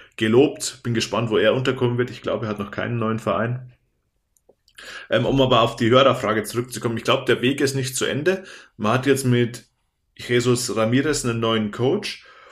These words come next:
und man hat aber immer noch viele junge, deutsche, talentierte Spieler. Vielleicht jetzt nicht mehr ganz auf dem Level, wie sie letzte Saison waren. Man hat die Tischler-Brüder aus dem Bamberger Programm verpflichtet,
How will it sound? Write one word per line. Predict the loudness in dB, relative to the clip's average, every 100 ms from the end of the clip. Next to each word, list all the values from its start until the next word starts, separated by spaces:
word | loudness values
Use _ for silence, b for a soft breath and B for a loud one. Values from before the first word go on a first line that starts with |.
| b
und | -8 -2
man | -2
hat | -2 -6 -14
aber | -16 -6 -2 0 0 -2
immer | -4 -2
noch | -2 -2 -4 -8 _ _ _ _ _ _ _ _ _
viele | -20 -8 -6 -2 0
junge, | 0 0 0 0
deutsche, | 2 2 2 -2
talentierte | 0 -2 0 0 0
Spieler. | -4 -4 -2
Vielleicht | 0 2 2
jetzt | 0 -4
nicht | -6 -6
mehr | -4 -2
ganz | 0 -2
auf | -4 -4
dem | 0
Level, | 2 0 0
wie | 0
sie | 2
letzte | 0 0 -4
Saison | -8 -4 -4 -2
waren. | -4 -4 b b b b _
Man | -4
hat | -2 -2
die | -2 -2 0
Tischler-Brüder | 0 2 2 2 2 0 2 2 2
aus | 6 6 6 0
dem | 0
Bamberger | 2 4 2 2 0
Programm | -2 0 0 -2
verpflichtet, | -6 -4 -6 0 0 0